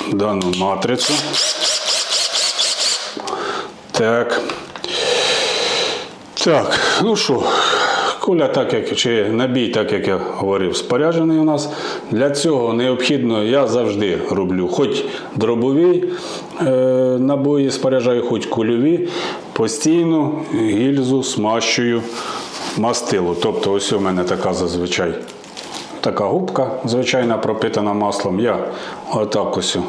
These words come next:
роблю, пропитую, о, саму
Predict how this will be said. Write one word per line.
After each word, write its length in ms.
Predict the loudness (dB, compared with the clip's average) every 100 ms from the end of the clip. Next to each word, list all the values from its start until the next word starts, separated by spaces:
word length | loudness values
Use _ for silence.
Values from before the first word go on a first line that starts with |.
| -4
роблю, 460 | -2 0 0 0 -2 -8 -12 -12 -10 -10 -10 -14 -6
пропитую, 680 | -2 0 0 0 0 -2 -2 -6 -12 -16 -16 -16 -16 -16 -16 -14 -12 -12 -4
о, 180 | -2 -2 -4 -8 -12 -10 -10 -10 -6
саму 400 | -2 0 0 -2